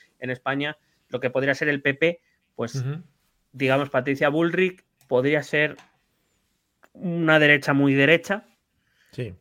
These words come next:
Speaker 1: No quiero hacer comparaciones de nombres, aunque todos somos pensar la misma persona. Y, eh, Javier Milei. Eh, quiero decir, ante esos candidatos muy escorados, digamos,
Speaker 2: Sí.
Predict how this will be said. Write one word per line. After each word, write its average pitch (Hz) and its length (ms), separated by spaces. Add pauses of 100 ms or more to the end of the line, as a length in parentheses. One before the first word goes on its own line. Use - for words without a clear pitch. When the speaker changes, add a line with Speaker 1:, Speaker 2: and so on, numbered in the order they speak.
Speaker 1:
No 123 160
quiero 127 160
hacer 127 160
comparaciones 120 560
de 117 80
nombres, 127 320
aunque 113 160
todos 120 200
somos 127 200
pensar 120 240
la 120 80
misma 113 200
persona. 165 480 (1300)
Y, 165 320 (500)
eh, 120 400
Javier 120 320
Milei. 98 340 (360)
Eh, 113 400
quiero 110 160
decir, 101 320
ante 120 280
esos 131 200
candidatos 131 760 (180)
muy 143 360
escorados, 139 640
digamos, 135 540 (100)
Speaker 2:
Sí. 117 280